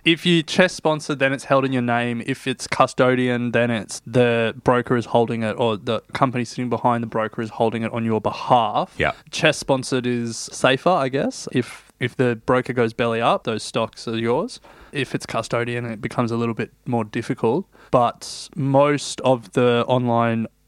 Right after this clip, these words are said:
Speaker 1: only players are custodian, not all of them, but, like, especially if you're looking at the U S,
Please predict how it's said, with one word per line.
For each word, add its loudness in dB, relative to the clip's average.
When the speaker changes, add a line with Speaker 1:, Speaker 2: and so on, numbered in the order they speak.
Speaker 1:
only 0
players 0
are 0
custodian, 0
not 2
all 4
of -2
them, 0
but, 2
like, -2
especially -2
if -8
you're -4
looking -4
at -6
the -8
U -2
S, -8